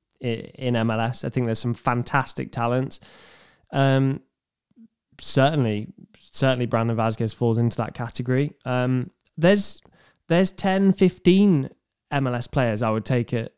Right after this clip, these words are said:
at Norwich City next season. So that's, that's really exciting. We'll have to wait and see what happens.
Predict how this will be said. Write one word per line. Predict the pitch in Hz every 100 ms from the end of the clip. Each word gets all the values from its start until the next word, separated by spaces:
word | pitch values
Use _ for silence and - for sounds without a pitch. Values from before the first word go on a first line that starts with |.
| -
at | 120
Norwich | 127 117 110
City | - 117 - 107 98
next | 123 117 -
season. | 120 107 107
So | - 120 120
that's, | 135 139 - -
that's | - 127 135
really | 147 139
exciting. | 131 - 139 135 139 147 143 143 _
We'll | 131
have | 127 123
to | 135
wait | 123 127
and | 123
see | 135
what | 131
happens. | 139 - 120 -